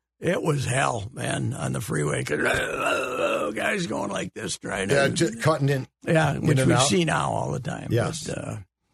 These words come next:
Speaker 1: uh, that was, uh,
Speaker 2: How about Jimmy, too, man? Woo!
Speaker 1: Oh, has he been good? Oof. And he's, you know, who was it, Harf-, Horford that taunted him in the, early in the fourth quarter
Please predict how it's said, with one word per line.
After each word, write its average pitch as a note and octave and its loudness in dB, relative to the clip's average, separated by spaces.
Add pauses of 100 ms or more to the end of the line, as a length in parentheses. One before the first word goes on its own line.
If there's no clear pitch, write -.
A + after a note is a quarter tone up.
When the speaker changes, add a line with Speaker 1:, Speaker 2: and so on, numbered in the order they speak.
(420)
Speaker 1:
uh, G#2+ -4 (220)
that E3 -2
was, A#2+ -2
uh, F#2+ -4 (240)
Speaker 2:
How C3+ -2
about E3+ 4
Jimmy, D#3+ 4
too, D3+ 2
man? A#2 0 (100)
Woo! A4+ 4 (320)
Speaker 1:
Oh, A2 -2
has - -10
he C3 -4
been A2+ -4
good? A#2 -4 (320)
Oof. - -4 (640)
And C#3 0
he's, B2+ 2 (320)
you G3+ 0
know, D#3+ 4 (760)
who - 2
was G3+ 4
it, C3+ 4
Harf-, C#3 4
Horford E3 2
that - 0 (140)
taunted F3+ 2
him G3 2
in D3+ 2
the, C#3 2 (480)
early F3 4
in E3 4
the D3 2
fourth E3+ 2
quarter E3+ 2